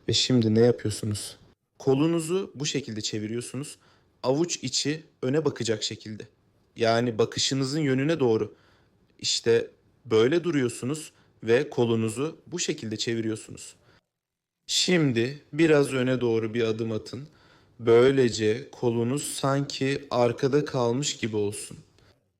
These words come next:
İşte bu şekilde. Ve kolunuzun olduğu tarafa doğru bir adım atın.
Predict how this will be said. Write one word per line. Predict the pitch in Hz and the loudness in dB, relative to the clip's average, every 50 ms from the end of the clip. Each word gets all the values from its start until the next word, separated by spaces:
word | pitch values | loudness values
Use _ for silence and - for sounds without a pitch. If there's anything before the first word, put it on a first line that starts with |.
| _ _ _ _ _ _ _ _ _ _ _ | _ _ _ _ _ _ _ _ _ _ _
İşte | - 113 - - - 110 - _ _ _ | -12 -10 -8 -8 -8 -8 -10 _ _ _
bu | - 127 | -8 -6
şekilde. | - 104 95 - - - - - _ _ _ _ _ _ _ _ _ _ _ _ _ _ _ _ _ _ _ _ _ _ _ _ _ - - | -4 -4 -6 -6 -8 -12 -12 -14 _ _ _ _ _ _ _ _ _ _ _ _ _ _ _ _ _ _ _ _ _ _ _ _ _ -4 -2
Ve | 107 107 - | -2 -2 2
kolunuzun | - 120 113 110 110 110 107 107 123 127 | 2 4 4 6 4 4 2 4 4 6
olduğu | 123 117 113 107 104 113 113 110 | 6 6 6 4 4 2 2 2
tarafa | - - 117 110 113 110 - 127 117 | 2 2 2 2 2 2 0 0 2
doğru | 120 117 117 - 113 104 | 2 2 4 2 2 2
bir | - 127 123 | 2 2 4
adım | 120 117 113 123 117 110 | 4 4 4 2 0 0
atın. | 107 - - 113 117 | -2 -4 -6 -8 -8